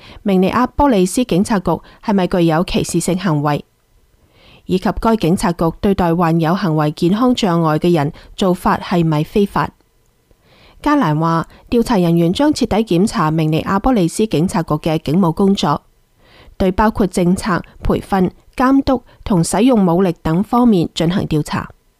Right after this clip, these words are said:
呢啲新宣布嘅調查屬於聯邦民事調查。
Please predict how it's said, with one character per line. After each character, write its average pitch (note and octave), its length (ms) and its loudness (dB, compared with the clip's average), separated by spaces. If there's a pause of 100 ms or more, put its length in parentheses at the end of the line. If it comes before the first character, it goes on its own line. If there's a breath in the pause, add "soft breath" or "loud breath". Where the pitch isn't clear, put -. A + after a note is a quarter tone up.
(460)
呢 G#3 120 0
啲 G3+ 140 2
新 G#3 260 2
宣 A3 220 2
布 F3+ 120 0
嘅 E3 240 0
調 D#3 140 2
查 E3 300 -4
屬 - 160 -4
於 B3+ 180 4
聯 G3 280 2
邦 B3 200 2
民 G3+ 160 2
事 D#3 200 -2
調 D3+ 160 0
查。 - 240 -10